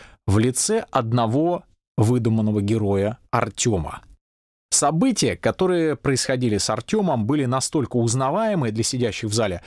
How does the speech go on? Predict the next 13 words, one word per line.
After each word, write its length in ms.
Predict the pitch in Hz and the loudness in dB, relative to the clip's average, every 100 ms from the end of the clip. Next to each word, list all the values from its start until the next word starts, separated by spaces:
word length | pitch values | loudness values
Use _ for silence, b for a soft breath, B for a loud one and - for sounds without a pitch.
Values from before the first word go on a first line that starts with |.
| B B | B B
что 280 | - - 170 | -6 0 0
в 60 | - | 0
какой-то 400 | 160 151 185 139 | -2 0 0 2
момент 420 | 131 156 240 240 - | 0 0 0 -2 -2
они 280 | 147 214 - _ | -2 -2 -6 _
забыли, 520 | 113 127 101 139 208 | -2 0 0 0 0
что 240 | 123 - 107 | -2 0 0
Артём 420 | 95 - 147 160 - _ - | 0 0 -2 -2 -10 _ -4
герой 540 | 113 139 117 107 98 _ | 0 2 2 0 -2 _
выдуманный, 640 | - 143 139 101 90 80 - B B | 0 0 2 0 0 -4 -8 B B
хотя 340 | - 117 123 104 | -6 -2 -2 -2
спикер 500 | - - 170 214 196 B B B | -4 -4 -2 -2 -4 B B B
честно 480 | - 151 - 185 | -2 -2 -2 -4